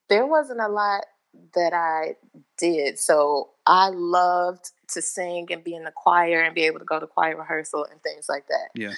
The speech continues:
Speaker 1: So when, when my parents put me on punishment, they would punish me from the choir. <laughs>
Speaker 2: Yeah, no, I, that's, no, that's absolutely the same thing that happened with me.
Speaker 1: So
Speaker 2: You
Speaker 1: you
Speaker 2: can't
Speaker 1: get
Speaker 2: go
Speaker 1: it.
Speaker 2: to choir rehearsal. Like, oh, you would be
Speaker 1: Right.
Speaker 2: mad, like, for real, 'cause your friends was
Speaker 1: Exactly.
Speaker 2: there.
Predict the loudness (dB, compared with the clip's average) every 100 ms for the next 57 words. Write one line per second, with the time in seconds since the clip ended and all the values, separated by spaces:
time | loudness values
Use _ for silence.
0 | -6 -2 0 4 2 4 2 2 -4 -2
1 | -2 -2 -4 -4 -2 -4 -4 -6 -8 -6
2 | -6 -6 -8 -8 -6 0 2 2 -2 -4
3 | -8 -6 -6 -8 -12 -14 -20 _ _ 0
4 | 0 0 -10 -8 4 4 4 0 -2 -2
5 | 4 6 8 6 4 4 4 2 0 4
6 | 4 4 0 -2 -2 -2 -4 -2 -4 -4
7 | -6 -4 -4 -4 -4 -6 -6 -8 -8 -6
8 | -8 -10 _ _ _ _ _ _ _ _
9 | -12 2 6 6 8 8 8 6 8 8
10 | 8 8 4 2 -2 -2 -2 -2 -2 0
11 | 0 0 0 4 6 8 6 8 6 6
12 | 4 4 2 4 4 4 2 6 8 10
13 | 10 8 6 4 4 4 2